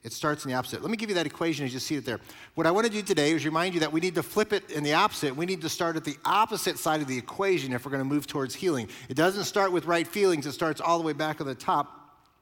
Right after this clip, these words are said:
and it's right theology. How I think about God, how I think about His Word, and how God thinks about me.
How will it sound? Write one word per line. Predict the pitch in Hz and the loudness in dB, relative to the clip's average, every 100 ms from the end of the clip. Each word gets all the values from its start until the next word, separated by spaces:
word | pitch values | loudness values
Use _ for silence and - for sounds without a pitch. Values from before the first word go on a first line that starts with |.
| - | -6
and | 139 | -4
it's | 143 - | -4 -2
right | 151 165 - | -2 -2 -2
theology. | 160 156 139 135 107 - - - - - - - | -2 0 0 0 -4 -10 -16 -20 -20 -20 -20 -2
How | 160 160 | 2 4
I | 151 | 2
think | 170 151 | 2 0
about | 147 131 120 110 | 2 0 0 0
God, | 135 160 202 226 - - | 4 6 4 2 -6 -4
how | 135 | -2
I | 135 | -2
think | 156 135 | -2 -4
about | 139 131 123 | 0 0 0
His | 135 117 | -4 -2
Word, | 147 185 190 175 | 0 2 0 0
and | 139 | -2
how | 151 156 | -2 -2
God | 147 143 139 | 0 0 0
thinks | - 143 139 - | -4 -4 -6 -8
about | 120 117 123 123 | -6 -2 -2 -2
me. | 165 127 | -4 -6